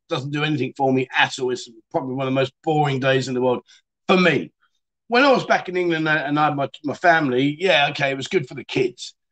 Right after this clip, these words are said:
But me as an indi-, individual, it really doesn't do any, if, if anything, I'd probably, and that sounds really awful, but I'd probably rather just watch T V all day and do nothing about it. It really just doesn't do anything.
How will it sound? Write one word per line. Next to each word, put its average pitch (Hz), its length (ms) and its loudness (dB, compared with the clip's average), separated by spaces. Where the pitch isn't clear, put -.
But 175 120 0
me 226 160 4
as 208 120 0
an 190 120 0
indi-, 151 340 0
individual, 156 720 0
it 147 100 -6
really 180 500 4
doesn't 131 340 -4
do 117 140 -8
any, 151 260 0
if, 131 180 -6
if 156 160 -6
anything, 170 360 0
I'd 127 160 -2
probably, 143 420 0
and 151 100 -2
that 190 100 4
sounds 143 320 -6
really 143 220 -4
awful, 147 340 -2
but 170 180 -2
I'd 170 100 -8
probably 180 220 -2
rather 131 300 0
just 117 300 -12
watch 151 280 -6
T 127 140 -2
V 139 180 2
all 139 100 2
day 123 200 -2
and 110 100 -6
do 113 100 -2
nothing 131 400 -2
about 113 300 -4
it. 101 80 -8
It 120 80 -10
really 160 180 2
just 135 240 -8
doesn't 113 220 -10
do 107 100 -10
anything. 101 320 -12